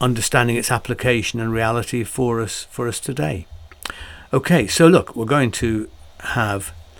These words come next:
a prayer, which, um, is not one that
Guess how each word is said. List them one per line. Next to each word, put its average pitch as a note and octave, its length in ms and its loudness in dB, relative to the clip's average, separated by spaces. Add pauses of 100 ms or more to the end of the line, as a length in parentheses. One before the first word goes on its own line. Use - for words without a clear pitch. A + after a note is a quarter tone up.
(640)
a G2+ 600 -2 (720)
prayer, D3+ 640 8
which, D3 440 2
um, B2 500 6 (400)
is C3 300 4
not D#3 340 4
one C3 320 6
that A#2 200 2